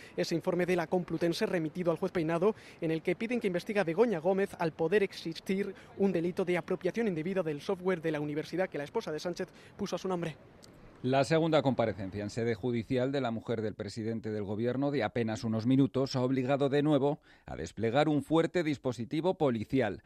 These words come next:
Speaker 2: Se ha limitado el acceso al edificio mientras Begoña Gómez estaba en el interior y se ha habilitado una zona para los periodistas que, como tú, José Luis, hacéis guardia allí, que en este caso con un intenso calor y lleváis allí desde primera hora de la mañana.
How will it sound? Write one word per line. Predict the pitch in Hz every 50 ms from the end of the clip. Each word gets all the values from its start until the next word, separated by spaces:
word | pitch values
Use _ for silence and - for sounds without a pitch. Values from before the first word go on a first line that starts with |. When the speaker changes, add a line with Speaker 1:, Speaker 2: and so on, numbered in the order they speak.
| - - _
Speaker 2:
Se | - - 170
ha | 170
limitado | 175 180 170 160 - 151 156 160 165 156
el | 135
acceso | 120 117 - - 143 139 - 156
al | 151
edificio | 135 117 113 113 - 147 139 - - 160 160
mientras | 160 151 127 110 110 110 110
Begoña | 98 101 101 107 120 120 123 123
Gómez | 113 117 120 127 135 139 -
estaba | 127 107 - - 131 143 156
en | 151 143
el | 127 117
interior | 123 113 110 120 113 120 143 135 131 139
y | 139 113
se | - 123
ha |
habilitado | 117 117 117 113 120 - 127 123 139 143
una | 135 127
zona | - - 139 135 156 170 -
para | - 147 127 120 113
los | 110 110 110 -
periodistas | - 120 120 123 131 160 151 - 180 170 -
que, | - 160 135
como | - 127 127 120 110
tú, | - 156 160
José | - 156 135 131 123
Luis, | 120 127 147 160 156 - _ - - - - _
hacéis | - 95 - 127 123 113 120
guardia | 127 139 139 139 135 127
allí, | 127 120 156 160 - - -
que | - - 101
en | 104
este | 117 - - 127
caso | - 139 139 - - 156 156
con | - - 117 110 104 95 95 -
un | 117 123 131
intenso | 127 117 - 131 123 - 143
calor | 120 - 123 123 131 139 156
y | 139
lleváis | 117 117 113 117 120 139
allí | 127 117 131 151 156 - -
desde | - 98 90 113 98
primera | - 107 107 113 120 113 117
hora | 117 110 107
de | 104
la | 95 92
mañana. | 90 98 120 147 143 98 98 -